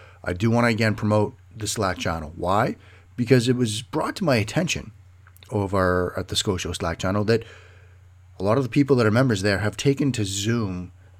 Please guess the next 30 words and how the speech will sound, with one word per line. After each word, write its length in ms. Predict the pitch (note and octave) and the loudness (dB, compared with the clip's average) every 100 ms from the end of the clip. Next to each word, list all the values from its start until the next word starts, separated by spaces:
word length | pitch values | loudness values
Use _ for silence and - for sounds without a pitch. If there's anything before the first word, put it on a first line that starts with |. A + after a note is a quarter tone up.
| - | -10
to 100 | G#2 | -10
do 920 | F#2+ G#2+ G#2+ G#2 G#2 G2+ G2 F#2+ F#2 | -4 0 2 4 2 2 0 -2 -4
video 1300 | - G2 G#2+ A2 A2 G#2 G2+ G2 F#2+ F#2+ F#2+ F#2 - - - - - | -8 -2 2 4 6 6 4 4 2 2 0 -4 -8 -18 -20 -20 -14
scouting 920 | - - - - A2+ A2+ G#2 F2+ F2+ - - - - - - - | -6 -4 -2 4 6 6 4 -2 -8 -16 -20 -20 -20 -20 -20 -8
of 160 | G2 | -8
players 580 | - A#2 G2+ - - - - | 0 2 2 0 -10 -16 -8
together. 420 | - A2 A2 F#2 - | -2 2 2 2 -4
I 100 | F#2 | 0
guess 240 | G#2 G#2 | 2 2
there 160 | - G#2+ | 2 2
was, 160 | G2 | 2
like, 160 | F#2+ E2+ | 0 -2
a, 220 | F2+ F2 - - - | -2 -2 -6 -20 -10
a 100 | G#2 | -6
nine-hour 1300 | F2+ F#2+ F#2+ G2+ A2 G#2+ G#2+ F#2+ F#2 F#2 F2 F2 E2 - - - | -4 0 2 4 2 0 -2 -2 -2 0 -2 -2 -6 -14 -20 -18
offensive 540 | - F#2+ - G#2 G#2 F2+ | -10 -4 -2 -2 -4 -2
line 520 | F2 F2 E2+ F2 F2 - - | 0 0 -2 -4 -8 -14 -10
scouting 600 | - - - G#2 G2+ G2 | -4 -4 0 0 0 -2
session, 380 | - F2+ - F2+ | -4 -4 -4 -6
like, 180 | F2 | -4
last 300 | F2 F2 E2 | -2 0 0
Saturday. 400 | - E2 D#2 D2 - | -2 -4 -4 -8 -8
And 80 | G#2+ | -6
if 140 | - | -2
that 220 | G#2 - | 0 0
sounds 260 | - G#3+ G3+ | -4 -6 -4
like 140 | F#3 | -4
something 260 | - F3+ C#3 | -6 -4 0
you 100 | C3+ | 2
might 180 | D#3 | 0